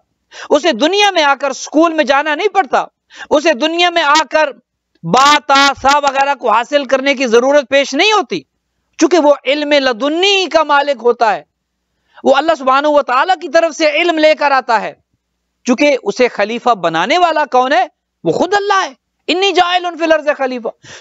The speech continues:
चूंकि खिलाफत देना खुद अल्लाह का मनसब है, खिलाफत देना खुद अल्लाह का काम है। और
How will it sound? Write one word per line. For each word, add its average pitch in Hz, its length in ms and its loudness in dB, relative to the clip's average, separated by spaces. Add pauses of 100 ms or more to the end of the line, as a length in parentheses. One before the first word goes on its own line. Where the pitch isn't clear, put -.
चूंकि 294 280 2
खिलाफत 247 640 0
देना 240 320 2 (140)
खुद 294 220 -4
अल्लाह 240 340 -2
का 349 180 -2
मनसब 262 400 -2
है, 139 140 -6 (640)
खिलाफत 262 420 0
देना 269 400 0
खुद 285 220 -4
अल्लाह 302 320 -2
का 349 160 0
काम 262 280 0
है। 160 140 -10 (1200)
और 214 140 2